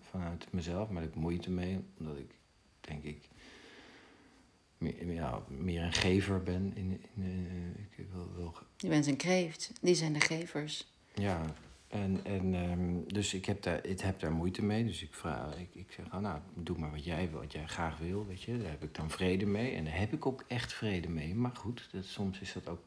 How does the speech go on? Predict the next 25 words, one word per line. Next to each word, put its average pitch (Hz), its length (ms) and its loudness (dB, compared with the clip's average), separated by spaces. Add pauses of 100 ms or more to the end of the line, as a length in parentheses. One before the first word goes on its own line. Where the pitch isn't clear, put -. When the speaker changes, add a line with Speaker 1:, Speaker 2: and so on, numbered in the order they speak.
Speaker 1:
dat 90 160 -8
is 87 80 -8
ook 82 120 -8
je - 140 -12
valkuil, 98 640 -2
weet 101 140 -8
je. - 80 -12 (1500)
Ieder 78 220 -2
voordeel 69 320 -4
heeft 71 160 -6
zijn 78 120 -4
nadeel 73 380 0
en 71 80 -4
andersom, 76 600 -4 (180)
zullen 101 300 -4
we 98 140 -4 (600)
weten 95 380 -2
vanuit 90 440 -4 (200)
voetbalhistorie. - 1900 -4 (460)
Speaker 2:
Vanuit 185 340 0
Johan? 190 460 8 (1500)
Speaker 1:
Ehm, 98 840 6
het, 123 200 0
het, 147 240 -2
het, 135 320 -6